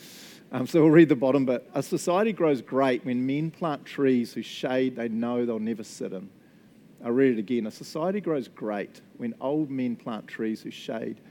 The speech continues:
they know they'll never sit in." Um, this care is hard work.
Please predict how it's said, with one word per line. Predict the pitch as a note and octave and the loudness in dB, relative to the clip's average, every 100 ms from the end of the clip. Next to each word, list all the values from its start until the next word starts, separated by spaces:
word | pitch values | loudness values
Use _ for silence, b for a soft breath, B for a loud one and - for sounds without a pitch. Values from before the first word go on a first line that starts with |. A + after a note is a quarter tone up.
| B B B - | B B B -10
they | A#2 | -6
know | A2+ A#2+ B2 | -2 -2 0
they'll | A2 | -2
never | A2 A2 G#2 | -2 -4 -6
sit | - A#2+ | -12 -10
in." | G#2 G#2+ - - - | -10 -14 -20 -20 -14
Um, | B2 C3 C3 B2+ - | -10 -10 -12 -14 -4
this | A3 A3 | -2 -2
care | - C#3+ A#2 | -2 2 2
is | - | -2
hard | - G#2 F2+ | -6 -6 -6
work. | G2 F#2+ - | -6 -6 -8